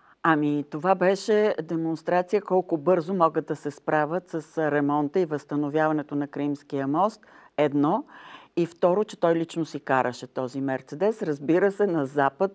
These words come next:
веднага излязоха информации, че носил яке за три хиляди евро, италианско производство, и карал немска кола, а не руска.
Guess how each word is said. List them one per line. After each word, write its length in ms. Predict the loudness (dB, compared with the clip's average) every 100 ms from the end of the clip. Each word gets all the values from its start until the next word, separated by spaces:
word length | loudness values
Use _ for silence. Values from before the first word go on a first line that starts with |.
| -2
веднага 800 | -4 0 -2 2 2 2 2 2 -2 -16 -18 -4
излязоха 580 | 0 4 2 2 -2 0
информации, 720 | 0 -2 -2 0 0 -2 -6
че 200 | -2 -2
носил 360 | 0 0 0 0
яке 420 | 4 2 2 -2
за 160 | -2 -4
три 200 | -4 -6
хиляди 520 | -2 0 0 0 -2 0
евро, 760 | 2 4 2 0 2 4 2 -2
италианско 760 | -12 -4 0 2 2 0 -2 -12
производство, 760 | -6 -6 -2 0 0 0 -2 0
и 80 | -4
карал 380 | 0 2 4 2 -2 -12
немска 680 | -2 0 0 -2 -4 -6 -6
кола, 440 | -4 -4 -2 -2 -4
а 120 | -4
не 240 | 0 2 2
руска. 640 | 2 -4 -6 -12 -8 -8